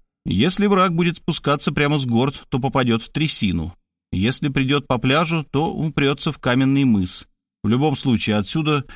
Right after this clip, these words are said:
красные будут как на ладони. Несколько десятков лет назад неподалеку упал Онан. Из него выползли ужики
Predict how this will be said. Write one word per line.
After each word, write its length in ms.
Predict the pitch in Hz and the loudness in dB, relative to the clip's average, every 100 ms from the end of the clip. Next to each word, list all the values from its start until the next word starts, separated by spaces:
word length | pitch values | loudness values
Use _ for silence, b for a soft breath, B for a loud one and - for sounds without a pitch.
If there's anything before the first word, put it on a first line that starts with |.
| - | -4
красные 440 | 139 160 156 147 | 0 2 2 0
будут 240 | 127 135 120 | 2 0 0
как 180 | 123 117 | -2 0
на 100 | 123 | 2
ладони. 520 | 120 120 98 69 - _ _ _ _ _ _ _ _ - | 2 2 0 -2 -8 _ _ _ _ _ _ _ _ 0
Несколько 480 | 110 123 131 117 | 2 2 -2 -2
десятков 480 | 120 120 127 107 117 | 0 2 0 0 -2
лет 180 | 120 110 | 0 0
назад 540 | 107 104 143 147 - - | 0 0 0 -2 -8 -2
неподалеку 840 | 107 98 104 104 143 139 139 117 - - - | -2 0 0 0 0 -2 -4 -4 -12 -8 -4
упал 440 | 101 117 120 - | -2 0 0 -2
Онан. 520 | 120 127 127 90 78 - _ _ _ - | 0 2 2 0 -4 -10 _ _ _ -2
Из 160 | 113 | 0
него 340 | 135 170 190 135 | 2 2 0 0
выползли 560 | 120 175 147 123 127 - | -2 0 0 0 -2 -2
ужики 540 | 180 151 139 - 131 | -2 0 -2 -4 -4